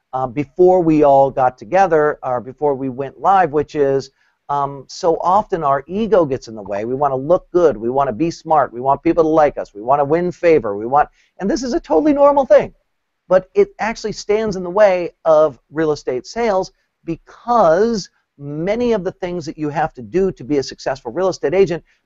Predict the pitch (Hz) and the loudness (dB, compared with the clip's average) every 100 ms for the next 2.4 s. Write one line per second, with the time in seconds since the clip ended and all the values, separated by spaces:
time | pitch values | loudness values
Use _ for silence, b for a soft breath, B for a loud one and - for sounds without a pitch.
0 | _ 180 185 _ _ 247 254 _ 143 139 | _ -2 -2 _ _ -2 -2 _ 0 0
1 | - 139 151 165 170 - 127 123 110 - | -2 -4 2 2 2 -2 -8 -8 -12 -8
2 | 101 92 64 50 | -8 -10 -16 -18